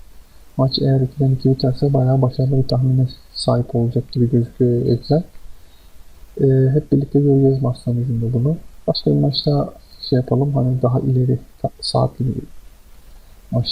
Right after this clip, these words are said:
bakalım. Şu an oynanan bir maça bakmıştık. İleri saatli oynanan bir maç bakarsak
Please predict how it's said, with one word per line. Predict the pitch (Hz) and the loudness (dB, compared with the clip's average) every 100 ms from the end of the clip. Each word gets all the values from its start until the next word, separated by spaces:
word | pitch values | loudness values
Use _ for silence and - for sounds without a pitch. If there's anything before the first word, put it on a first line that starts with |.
| - - | -6 -6
bakalım. | - 120 143 135 | -2 0 0 -2
Şu | 123 | -2
an | 127 | 0
oynanan | 131 123 123 123 | 0 2 2 0
bir | 127 | 0
maça | 113 - - | -2 -4 -4
bakmıştık. | 123 - 127 - 147 - - - - - - - - - - - - | -6 -6 -10 -4 -2 -2 -8 -20 -20 -20 -20 -20 -20 -20 -20 -12 -2
İleri | 131 127 | 2 2
saatli | 127 127 131 127 | 0 0 -2 -2
oynanan | 127 123 123 123 | 0 0 0 0
bir | 123 | 0
maç | 123 123 - - | 0 -2 -4 -4
bakarsak | - - 123 - 120 131 | -4 -4 -6 -4 -2 -2